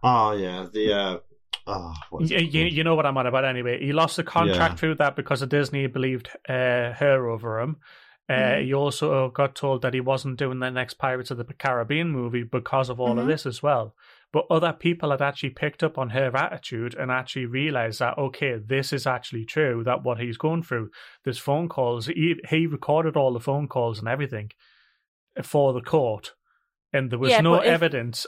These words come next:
Speaker 2: uh, uh, to state that there was any abuse or anything like that, to say that she'd been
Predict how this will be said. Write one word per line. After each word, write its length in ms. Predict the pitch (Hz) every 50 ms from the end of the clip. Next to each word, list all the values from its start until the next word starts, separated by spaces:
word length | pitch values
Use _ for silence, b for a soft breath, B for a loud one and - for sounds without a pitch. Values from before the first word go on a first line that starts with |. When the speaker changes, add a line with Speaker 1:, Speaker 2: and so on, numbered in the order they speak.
| - -
Speaker 2:
uh, 80 | - 131 - _ -
uh, 140 | 151 139 139
to 180 | 135 - 139
state 360 | - - - 156 151 151 147
that 100 | - 120
there 80 | - 123
was 140 | 120 117 139
any 260 | 147 151 160 165 165
abuse 480 | 165 139 127 151 156 160 143 127 - 135
or 40 |
anything 320 | 123 120 123 117 - 127 120
like 340 | 120 120 117 117 117 117 -
that, 320 | 151 139 120 113 110 - - -
to 120 | - 127 113
say 260 | - - 156 160 165
that 180 | 156 151 123 -
she'd 200 | - 131 117 -
been 320 | 135 123 123 123 120 113